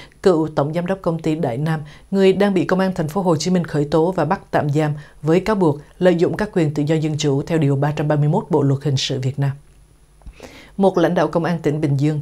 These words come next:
cho truyền thông nhà nước hay tin trên trong ngày hai mươi hai tháng tư. Theo vị lãnh đạo này, nội dung vụ án mà Công an Bình Dương khởi tố bà Hằng tương tự với vụ án mà Công an Thành phố Hồ Chí Minh đã khởi tố hôm hai mươi bốn tháng ba năm hai nghìn không trăm hai mươi hai,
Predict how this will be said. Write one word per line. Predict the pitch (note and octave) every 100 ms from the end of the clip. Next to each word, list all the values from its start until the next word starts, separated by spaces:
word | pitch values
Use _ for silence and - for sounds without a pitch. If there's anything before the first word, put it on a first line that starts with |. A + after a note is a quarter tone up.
| -
cho | F3+ F3
truyền | F3 D3+ C3+
thông | D#3+
nhà | D3+
nước | C#3 E3
hay | - E3+ E3
tin | F3 D#3+
trên | F3 E3 - -
trong | G3 E3
ngày | D3+ C3+
hai | D3+
mươi | D3+
hai | C#3+ D3
tháng | D#3+
tư. | F3+ D#3+ D3+ - - - -
Theo | B3
vị | F#3+ D3+
lãnh | D3 D#3+
đạo | C#3 D3+
này, | D3+ C#3+ - -
nội | F3+ F3
dung | F#3+
vụ | E3+
án | C#3+ D#3 F#3+
mà | G3+ D#3+
Công | E3+
an | E3 E3
Bình | D3+ C#3
Dương | D#3+ D3
khởi | D3+ C#3+
tố | E3 D#3 E3+
bà | D#3
Hằng | C#3 D3 C#3 - -
tương | A3+ G#3
tự | F3+ D3+
với | F#3+
vụ | F3
án | D3+ D3+ G3
mà | F3
Công | D#3+ D#3
an | E3 D#3
Thành | D3+
phố | A3
Hồ | F#3+
Chí | D3+ F#3
Minh | F3+ D#3
đã | C#3
khởi | C#3 C#3+
tố | D#3 E3+ F3+
hôm | F3 D#3+ - -
hai | F#3
mươi | F3
bốn | D#3+ E3+
tháng | F#3 G3 D#3+
ba | D3
năm | C#3 C#3
hai | D3+
nghìn | C3+
không | C3 C3+
trăm | C#3
hai | B2+ C#3+
mươi | C3+
hai, | C#3+